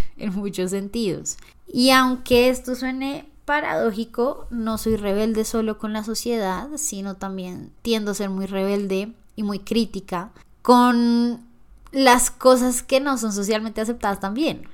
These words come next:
Con lo que no es normativo también soy exigente. Y uno podría pensar que yo no sigo las reglas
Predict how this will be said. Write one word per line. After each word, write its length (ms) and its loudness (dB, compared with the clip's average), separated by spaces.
Con 200 0
lo 120 0
que 120 -4
no 220 -2
es 140 -2
normativo 600 -2
también 260 -6
soy 140 -6
exigente. 680 -10
Y 80 -4
uno 100 0
podría 340 6
pensar 640 0
que 140 -2
yo 100 -4
no 120 -6
sigo 220 -4
las 200 -2
reglas 720 -4